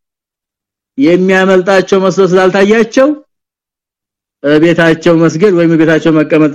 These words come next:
ጀመሩ። እኒህን ሰዎች ቤት ማጋየት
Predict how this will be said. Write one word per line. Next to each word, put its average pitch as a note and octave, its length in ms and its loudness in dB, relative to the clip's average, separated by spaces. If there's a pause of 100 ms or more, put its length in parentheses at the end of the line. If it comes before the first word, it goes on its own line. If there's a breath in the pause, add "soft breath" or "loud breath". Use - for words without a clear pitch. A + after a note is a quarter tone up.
ጀመሩ። C#3 440 2 (1400)
እኒህን F3 540 2
ሰዎች - 460 -16 (640)
ቤት C#3+ 200 0 (300)
ማጋየት E3+ 560 0